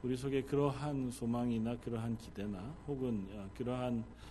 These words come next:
열심이, 어, 있는가 하는 것에 대한 질문이었습니다. 어, 요한계시록 십이 장 마지막은 이렇게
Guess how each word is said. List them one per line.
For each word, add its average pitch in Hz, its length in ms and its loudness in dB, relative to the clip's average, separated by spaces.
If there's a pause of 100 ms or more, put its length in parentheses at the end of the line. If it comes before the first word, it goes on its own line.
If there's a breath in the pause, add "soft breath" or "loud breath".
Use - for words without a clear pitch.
(160 loud breath)
열심이, 113 880 2
어, 98 160 -6
있는가 131 500 0
하는 123 260 -2
것에 113 320 -4
대한 104 380 -4
질문이었습니다. 90 1160 -6 (1900 loud breath)
어, 107 240 -4
요한계시록 143 460 6
십이 127 300 4
장 127 200 6
마지막은 117 520 4
이렇게 107 440 0